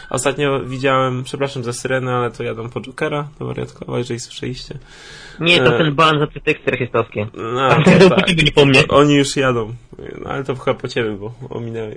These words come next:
Speaker 1: ominęli moją ulicę. No dobra. E, no dobra, powiem ci, że, mm, a co do Todda Phillipsa, jestem zdumiony, że to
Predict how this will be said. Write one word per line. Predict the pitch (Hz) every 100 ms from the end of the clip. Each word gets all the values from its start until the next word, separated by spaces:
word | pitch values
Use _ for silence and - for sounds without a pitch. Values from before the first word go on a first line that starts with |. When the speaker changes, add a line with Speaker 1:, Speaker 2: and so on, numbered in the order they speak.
| -
Speaker 1:
ominęli | 113 113 110 107 107 120 - - - -
moją | 107 101
ulicę. | 107 107 - 127 -
No | - 113
dobra. | 113 - - - - - - - -
E, | 135 143 -
no | 160 220
dobra, | 294 185 131 92
powiem | 123 202 202
ci, | 214 196
że, | 190 190 175 -
mm, | 147 151 151 151 -
a | -
co | 202
do | 208
Todda | 208 190 175
Phillipsa, | 175 196 202 147
jestem | 151 151 151
zdumiony, | 139 147 151 147 139
że | 135
to | 131 123 87